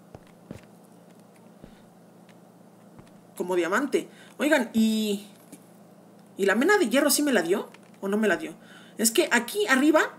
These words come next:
aquí arriba, creo que esto si lo pico hay arañas. Segurísimo, segurísimo que hay arañas. A ver, vamos para acá, que para acá no habíamos ido.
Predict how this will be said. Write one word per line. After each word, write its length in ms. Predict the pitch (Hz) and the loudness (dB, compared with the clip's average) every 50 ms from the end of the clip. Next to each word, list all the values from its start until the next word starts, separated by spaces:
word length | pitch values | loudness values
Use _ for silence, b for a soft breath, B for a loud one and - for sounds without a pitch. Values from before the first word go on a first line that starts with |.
| - - | -10 -4
aquí 200 | - 226 226 - | -4 -2 2 4
arriba, 400 | 320 311 330 349 349 403 427 359 - | 4 6 6 4 2 2 -2 -2 -2
creo 200 | - 339 403 403 | 0 0 0 0
que 80 | - | 0
esto 180 | 359 349 - 370 | -2 0 0 0
si 140 | 349 - 269 | 0 2 0
lo 140 | 226 220 - | 0 2 0
pico 380 | 302 294 - - 359 330 - - | -2 -2 -2 -6 -6 -6 -4 -2
hay 160 | 254 294 302 | 0 2 2
arañas. 480 | 277 214 196 185 170 - - - - - - - - - - - - | 2 2 2 0 -4 -6 -8 -10 -10 -10 -18 -20 -20 -20 -20 -14 -6
Segurísimo, 640 | - - 202 226 269 311 - - - 196 156 139 | -2 0 0 2 2 2 2 2 0 -2 -4 -4
segurísimo 540 | - - 214 208 254 320 320 - 311 240 214 | -4 -2 -2 0 0 0 -2 0 -2 -4 -4
que 80 | - 247 | -4 -2
hay 80 | 240 | -2
arañas. 420 | 220 175 156 - - - - - - - B B B B B B B B B B | -2 -4 -4 -8 -10 -12 -12 -14 -14 -16 B B B B B B B B B B
A 80 | 175 | -2
ver, 100 | 175 175 | 0 2
vamos 220 | 202 226 254 247 233 | 2 2 0 -2 -2
para 180 | - - - | -2 -4 -4
acá, 240 | 311 - 220 269 - - - - - - | -2 -2 -2 -2 -2 -6 -14 -20 -20 -16
que 120 | - - - | -14 -10 -6
para 160 | - 156 170 | -4 -4 -2
acá 100 | - 208 | -2 0
no 80 | 208 | 2
habíamos 340 | 208 202 202 196 180 175 - | 2 2 2 2 0 -4 -4
ido. 200 | 214 220 269 403 | -4 -4 -6 -8